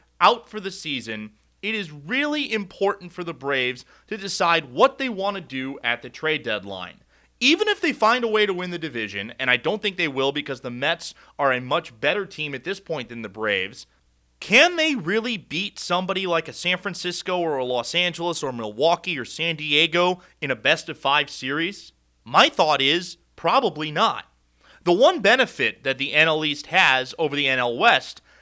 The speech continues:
is that they won't have to play in a wild card game. The wild card is going to come from the National League West. It will not come from the N L Central, and it will certainly not come from the National League East. So whoever wins the division, they are guaranteed,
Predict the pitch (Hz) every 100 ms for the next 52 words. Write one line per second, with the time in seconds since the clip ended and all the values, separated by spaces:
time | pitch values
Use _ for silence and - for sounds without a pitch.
0 | - 160 113 143 143 135 _ _ _ 117
1 | 120 185 285 294 247 254 202 233 220 -
2 | 220 202 147 160 254 220 123 95 95 95
3 | 85 _ _ _ _ - 143 160 262 339
4 | - 254 208 - 202 220 175 180 208 147
5 | 147 - - 185 175 160 156 143 170 156
6 | 147 120 113 131 - - - _ _ -
7 | 160 131 120 123 - - 214 240 220 220
8 | 202 190 190 - 170 165 160 160 - -
9 | 165 170 180 143 - 269 294 156 135 127
10 | - _ 139 156 - - 185 180 170 156
11 | 131 131 151 127 120 147 135 - - _
12 | _ - 196 170 208 220 285 339 277 294
13 | 220 226 196 254 156 95 _ _ _ _
14 | _ 123 240 277 233 285 262 - 247 196
15 | 143 143